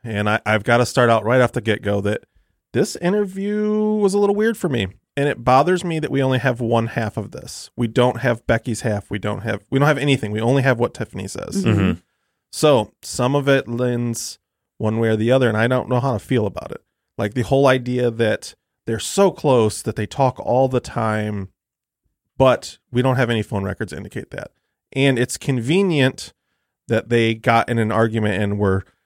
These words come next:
Speaker 1: taking time off of talking for a week before this happens.
Speaker 3: Mm-hmm.
Speaker 2: Hmm.
Speaker 1: Not saying it's not true. I
Speaker 3: Why
Speaker 1: just
Speaker 3: do you say it's convenient?
Speaker 1: There's, they, she talks about how close they are. They talk,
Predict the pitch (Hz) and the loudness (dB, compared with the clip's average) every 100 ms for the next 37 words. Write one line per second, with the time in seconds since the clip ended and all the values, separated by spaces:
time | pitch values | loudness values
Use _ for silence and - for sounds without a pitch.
0 | _ _ _ - 117 113 101 113 104 101 | _ _ _ -2 0 0 -2 0 0 2
1 | 98 - 90 - 107 - 104 98 - 101 | 0 -2 -8 -2 0 0 -6 -8 -2 0
2 | 95 101 95 - 95 104 98 101 - 117 | 2 0 -2 -4 -2 -2 -2 -2 -6 -10
3 | - - - - 98 85 76 85 190 170 | -10 -14 -10 -4 -2 -2 -4 -4 -4 -4
4 | - _ - 131 - - 185 170 - 170 | -8 _ -2 0 0 0 -2 -2 -2 -2
5 | - - 330 175 104 104 _ _ _ - | -2 -4 0 2 2 -4 _ _ _ -2
6 | 127 110 107 92 107 92 - 82 87 82 | 2 4 2 0 0 0 -4 -4 -4 -4
7 | 73 - _ _ _ _ _ _ - 131 | -8 -14 _ _ _ _ _ _ -4 2
8 | 151 131 - 143 143 - - 196 175 165 | 2 0 -4 0 0 -4 -10 -6 0 0
9 | - 139 143 - 165 147 120 98 113 - | 0 -4 -4 0 0 2 -2 -2 -4 -6
10 | 160 - | -6 -8